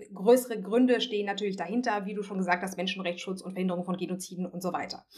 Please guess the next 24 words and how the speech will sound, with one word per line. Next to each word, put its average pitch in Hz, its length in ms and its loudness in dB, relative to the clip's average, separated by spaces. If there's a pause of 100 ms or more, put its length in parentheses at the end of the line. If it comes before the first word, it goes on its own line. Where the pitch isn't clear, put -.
(380)
So, 240 180 6
und 226 180 -2
man 226 140 0
muss 247 160 -2
ausgehend 269 440 0
von 214 120 -2
der 175 100 -2
jetzigen 233 360 -2
Ordnung 196 360 0
sagen, 208 560 -2
so 214 360 -2
ein, 202 440 -2 (480)
eine 190 180 0
humanitäre 247 460 2
Intervention 208 720 -2
ist 240 200 -8
die 208 80 -2
Lege 190 280 -2
Lata, 226 560 2 (180)
so 208 140 -2
meine 214 320 -2
Einschätzung, 208 500 -6
nicht 214 220 -2
existent 190 680 -6